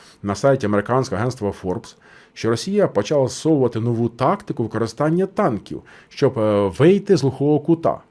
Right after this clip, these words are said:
що цей глухий кут був неочікуваний. Щодо того, як зараз Росія застосовує танки. Вона зараз, як правило, бере два танки. Ця тактика передбачає поєднання двох танків з постійною підтримкою дронів.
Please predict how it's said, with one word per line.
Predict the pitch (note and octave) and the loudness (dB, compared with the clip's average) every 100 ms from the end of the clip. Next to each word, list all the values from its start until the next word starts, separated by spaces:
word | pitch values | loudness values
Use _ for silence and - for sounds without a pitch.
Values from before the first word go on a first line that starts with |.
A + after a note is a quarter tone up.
| _ | _
що | - A2+ A2 G#2 | -8 -2 0 0
цей | C3 A#2 | 0 -2
глухий | A2+ G#2 | -2 -6
кут | G2 E3 | 0 0
був | A2+ B2 | 0 -2
неочікуваний. | A#2+ C3 C3 F#2+ B1 G1+ - - - _ - | 0 -2 -2 -8 -10 -16 -20 -20 -20 _ -8
Щодо | G3 F#3+ | -2 0
того, | E3 G#3+ F#3+ G3 E3+ A#2+ - | 2 2 4 4 4 2 -6
як | G#2+ E3+ C#3+ | 2 4 4
зараз | A#2+ A#2 G#2 | 2 0 0
Росія | G2+ - F#3+ | -4 -2 -4
застосовує | C#3 - B2 C#3 C#3+ | -4 -6 -4 -2 -2
танки. | C#3 G#2+ D#2 - - - - - | -2 -6 -6 -14 -20 -20 -20 -8
Вона | B2+ G3 E3+ | -2 0 2
зараз, | D3+ B2+ | 2 0
як | - | -6
правило, | C3+ E3+ E3+ E3+ D#3+ A#2 G2+ | 0 2 4 4 2 0 -10
бере | F#2 B2 E3+ | -2 2 2
два | - G#2+ | 2 0
танки. | G#2+ F2 F2+ F2 C3 C3+ - - | 0 -6 -6 -8 -10 -10 -18 -14
Ця | - | -6
тактика | D3+ E3 - | -2 -2 -2
передбачає | A#2+ A2+ A#2 - D3 C#3+ B2 G#2 F#2+ | -4 -2 -2 2 4 6 6 4 0
поєднання | - B2 A2+ D3+ D3+ A#2 | 0 0 2 2 2 0
двох | G#2 G#2+ G2+ | -2 -6 -6
танків | - C3 F#3 F3+ F#3+ | -2 0 0 0 -4
з | - | -6
постійною | - G#2 - C3+ E3 | -8 -8 -2 2 2
підтримкою | D#3+ - G#2 G#2 G#2+ G2+ | 0 -4 -4 -4 -4 -2
дронів. | G2 D2+ | -4 -4